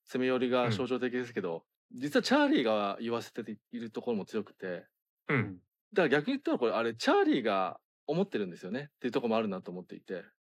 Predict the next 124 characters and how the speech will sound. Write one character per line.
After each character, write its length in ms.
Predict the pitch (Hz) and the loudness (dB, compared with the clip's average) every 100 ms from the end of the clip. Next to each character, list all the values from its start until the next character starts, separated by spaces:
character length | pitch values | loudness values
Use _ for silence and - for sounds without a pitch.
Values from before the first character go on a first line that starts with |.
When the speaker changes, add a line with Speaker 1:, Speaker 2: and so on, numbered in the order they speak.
| _ | _
Speaker 2:
あ 80 | 113 | 2
ー、 580 | 107 110 110 107 101 95 | 6 6 6 6 4 4
は 80 | 110 | 2
い、 40 | |
Speaker 1:
う 20 | |
ん、 40 | 104 | 4
Speaker 2:
そ 100 | - | 0
う 40 | |
で 80 | - | 0
す 60 | |
ね。 120 | 110 117 | -2 0
Speaker 1:
う 20 | |
ん、 20 | |
う 40 | 107 | 0
ん。 80 | |
Speaker 2:
確 180 | 101 107 | -2 -4
か 60 | 104 | -4
に。 40 | |
Speaker 1:
そ 60 | 80 | -6
う 40 | |
そ 120 | - 101 | -10 -10
う 20 | |
そ 60 | |
う 40 | 92 | -10
そ 80 | 95 | -16
う。 80 | - _ _ - | -18 _ _ 0
Speaker 2:
う 60 | 208 | 2
ん。 60 | |
Speaker 1:
で、 60 | 190 _ _ - | 2 _ _ -10
や 120 | - | -2
っ 20 | 190 | 0
ぱ 140 | 320 | 2
り、 240 | 285 277 | 2 2
い 60 | 104 - - | 0 -6 -8
や、 120 | 131 | -6
こ 100 | - | -4
れ 60 | 110 | -6
ほ 160 | 131 | 0
ん-、 100 | 220 370 - - | 0 -2 -8 -6
あ 220 | 104 107 | -2 -2
ー、 20 | |
も 220 | 104 107 | -2 -4
う 20 | |
本 220 | 104 175 214 | -4 -2 -2
当 140 | 269 | 0
に 80 | 247 | 0
ね、 160 | 240 | 2
な 100 | 214 | 2
ん 20 | 185 | 2
か 100 | 127 | 0
い 80 | |
ろ 80 | 131 | 0
い 40 | 139 | 0
ろ 80 | |
考 100 | 135 139 143 | 0 0 0
え 60 | |
る 80 | 127 | 0
け 100 | 110 | -2
ど 80 | 101 | -2
も、 380 | 101 101 90 - _ _ _ | -2 0 -2 -8 _ _ _
要 240 | - 220 220 | 0 2 4
は、 400 | 214 202 113 - _ _ _ _ - | 4 2 0 -6 _ _ _ _ -2
結 260 | 220 233 _ | 0 0 _
果 140 | - | 0
的 260 | 294 269 269 | 2 2 2
に 120 | 277 | 2
は、 420 | 240 180 135 76 _ _ _ - | 2 2 0 -4 _ _ _ 0
今 220 | 196 196 | 4 4
現 340 | 117 151 175 | 4 2 2
状、 380 | 170 175 180 92 | 2 2 4 2
自 180 | 98 135 | -2 -4
分 200 | 160 214 | 2 4
自 140 | 214 214 | 2 2
身 60 | 160 | 2
は 80 | |
お 80 | 110 | 2
ぞ 100 | 131 | 2
ま 120 | 190 | 2
し 80 | 208 | 2
い 20 | |
と 60 | - | 0
思 120 | 131 | -2
っ 40 | 202 | 2
て 80 | |
る 80 | 147 | 0
ん 20 | |
で 60 | 95 | 0
す 60 | - | -6
よ 60 | |
ね。 100 | 98 135 | -8 -4
お 100 | 135 | 0
ぞ 120 | 196 | 4
ま 120 | 220 | 4
し 140 | 214 | 4
い 40 | 214 | 2
も 100 | 120 | 2
の 100 | 127 | 2
に 60 | 117 | 2
な 100 | 175 | 0
っ 40 | |
て 80 | - | -2
し 100 | - | -6
ま 80 | 98 | -6
っ 60 | |
た 100 | 107 | -6
と 80 | 104 | -6
思 140 | 151 | -8
っ 20 | 214 | -2
て 80 | |
る 60 | 147 | 0
ん 20 | |
だ 80 | 110 | 0
な 160 | 107 120 | 0 0
と 80 | |
思 80 | 110 | 0
う 40 | 110 | 0
ん 20 | |
で 80 | 92 | -2
す 80 | |
よ、 60 | 80 | -6
や 60 | 87 | -6
っ 40 | |
ぱ 100 | 92 | -8
り。 120 | 82 | -10